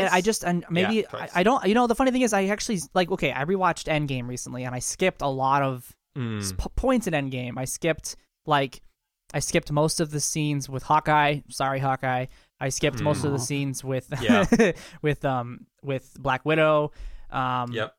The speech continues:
Speaker 1: I skipped some
Speaker 2: And then
Speaker 1: of
Speaker 2: the
Speaker 1: the
Speaker 2: very long scene with Hawkeye and Black Widow. <laughs>
Speaker 1: Yes, I literally was like, "And next, uh, next chapter, please." That's so stupid.
Speaker 2: Yep,
Speaker 1: Um,
Speaker 2: yep.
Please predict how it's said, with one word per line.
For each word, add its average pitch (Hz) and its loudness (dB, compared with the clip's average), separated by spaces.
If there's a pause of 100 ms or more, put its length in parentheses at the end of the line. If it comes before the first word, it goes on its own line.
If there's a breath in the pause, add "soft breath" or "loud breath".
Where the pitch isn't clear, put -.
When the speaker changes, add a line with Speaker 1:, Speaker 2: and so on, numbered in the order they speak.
Speaker 1:
I 147 -2
skipped - -2
some - -4
Speaker 2:
And 139 0
then 143 0
Speaker 1:
of 135 -4
Speaker 2:
the 135 2
Speaker 1:
the 127 -2
Speaker 2:
very 131 4
long 123 2
scene 123 -10
with 113 -6
Hawkeye 117 -2
and 127 -4
Black 131 -2
Widow. 151 -6
<laughs> 156 -4
Speaker 1:
Yes, 170 2
I 139 2
literally 147 2
was 139 -2
like, 131 2
"And 120 -2 (120)
next, - -6
uh, 139 -2
next 127 -2
chapter, 120 2
please." 277 0
That's 139 -2
so - -6
stupid. 202 -4 (100)
Speaker 2:
Yep, - -8
Speaker 1:
Um, 147 0
Speaker 2:
yep. 120 -8